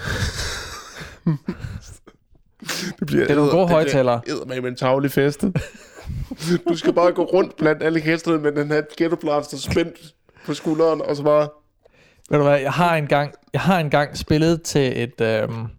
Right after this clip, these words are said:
Speaker 2: øh, sådan en, i en idrætshal til noget afslutnings-, øh, halløj for nogle, nogle unge mennesker i en, jeg tror, det var en fodboldklub eller et eller andet. De var ikke, de var ikke særlig gamle, de der,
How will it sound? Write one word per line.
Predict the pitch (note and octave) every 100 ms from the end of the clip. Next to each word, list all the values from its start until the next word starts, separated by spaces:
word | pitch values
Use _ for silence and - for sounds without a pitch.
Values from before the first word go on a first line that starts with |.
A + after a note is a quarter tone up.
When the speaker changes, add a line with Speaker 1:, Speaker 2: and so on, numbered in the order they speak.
| - - - - - _ _ -
Speaker 2:
øh, | C3 A#2 A2+ A2 A2+ - - - C#3+
sådan | - D3 C3+
en, | B2+ - - - - -
i | F3
en | E3
idrætshal | E3 G3+ D#3 C3 - D3 B2 - _ _ - - - - - - - -
til | D3
noget | B2 A#2+
afslutnings-, | A#2 A#2+ C3 - B2 B2 A2 G#2+ - - A2
øh, | G#2 G2+ G2 - _ _ -
halløj | B2+ G#2+ G2+
for | G#2 -
nogle, | G#2+ G#2 G2+ G2 -
nogle | B2+ A#2+
unge | A#2+ B2 C#3 C3
mennesker | A#2 C3+ - C#3 - - - - _ _ _
i | D#3 B2+
en, | A#2 G#2+ -
jeg | B2+
tror, | -
det | F#3+
var | C3
en | A2
fodboldklub | B2+ B2 B2 - B2 A2+
eller | G#2+
et | A2
eller | G#2
andet. | G#2 G#2+ -
De | D#3+
var | E3
ikke, | E3 _ -
de |
var | F#3
ikke | F#3
særlig | B2 A2
gamle, | G2 F#2+ G#2
de | A2
der, | G#2+